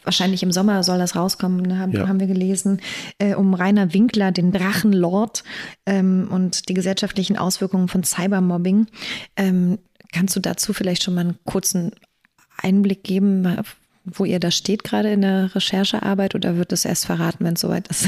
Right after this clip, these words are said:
Speaker 1: <laughs>
Speaker 2: Genau, nee, unsere Politik quasi dahingehend
Speaker 1: Ja.
Speaker 2: ist, dass wir da gar nichts zu sagen.
Speaker 1: Okay.
Speaker 2: Einfach erstmal arbeiten und dann
Speaker 1: Fair enough. <laughs>
Speaker 2: das, das kommt irgendwann raus und das ist dann quasi,
Speaker 1: <laughs>
Speaker 2: das ist dann quasi unser,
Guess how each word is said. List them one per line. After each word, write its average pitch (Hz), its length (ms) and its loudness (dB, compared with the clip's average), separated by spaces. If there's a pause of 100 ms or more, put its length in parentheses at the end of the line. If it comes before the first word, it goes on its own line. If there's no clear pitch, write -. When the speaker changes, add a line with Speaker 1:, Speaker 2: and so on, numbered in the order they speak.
(120)
Speaker 1:
<laughs> 160 120 0
Speaker 2:
Genau, 101 220 4
nee, 95 160 4
unsere 107 360 2
Politik - 800 -2
quasi 98 320 2
dahingehend 95 480 2
Speaker 1:
Ja. 98 40 0
Speaker 2:
ist, - 140 -2
dass - 120 -8
wir 90 80 -2
da 90 80 -4
gar - 180 -4
nichts - 300 -4
zu - 140 -6
sagen. 98 180 -4
Speaker 1:
Okay. 196 280 -2 (100)
Speaker 2:
Einfach - 340 -10
erstmal 90 260 0
arbeiten 87 360 -2
und 87 300 -4
dann - 80 -2
Speaker 1:
Fair 196 120 2
enough. 185 360 2 (220)
<laughs> - 240 0
Speaker 2:
das, - 140 0 (180)
das - 240 0
kommt 110 180 0
irgendwann 101 220 0
raus 95 300 0
und 240 80 2
das 202 100 4
ist 175 100 4
dann 180 120 2
quasi, 185 280 2 (240)
Speaker 1:
<laughs> - 240 -4
Speaker 2:
das 98 120 4
ist - 80 2
dann 98 100 2
quasi 95 300 0
unser, 92 400 -2